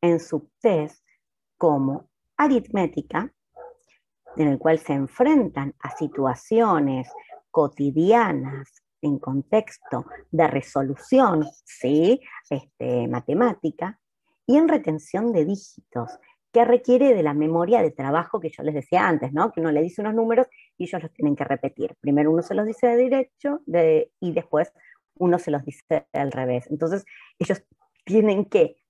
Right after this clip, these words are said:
no solo acordarse los números, sino darlos vuelta en su cabeza, ¿sí? Para poder decirlos. Entonces, allí, sometiendo los resultados al análisis estadístico, nos dio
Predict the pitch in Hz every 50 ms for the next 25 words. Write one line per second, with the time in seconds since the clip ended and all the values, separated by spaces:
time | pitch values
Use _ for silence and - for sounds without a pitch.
0 | _ _ 175 190 214 262 - - 262 214 175 156 - 151 147 - 156 180 247 302
1 | 294 - 311 294 277 269 262 233 208 208 214 233 - _ _ _ _ - 190 190
2 | 208 226 240 220 202 185 165 160 170 165 165 175 165 - - - 143 131 127 127
3 | - - - - _ _ _ _ _ _ _ _ _ - 165 170 208 247 - -
4 | 170 156 - - 151 151 147 139 160 143 - - 135 - - - - - _ _
5 | _ _ _ _ _ _ - - - - _ - - _ - 233 240 - 262 269
6 | 254 294 285 - _ _ _ _ _ _ _ _ _ _ - 190 202 190 - -
7 | 240 254 320 349 - _ _ - - _ _ _ _ _ _ _ _ _ - -
8 | - - - - - - - _ _ _ - 170 151 143 143 151 147 - 247 254
9 | 254 214 170 151 135 135 120 - 131 127 127 - 127 - - 156 160 151 - 220
10 | 214 175 147 143 127 - - 131 143 123 135 151 160 170 180 185 - 226 202 -
11 | 254 - - 285 285 247 - _ 240 - - 254 247 - _ 208 214 226 233 214
12 | - 233 220 208 208 226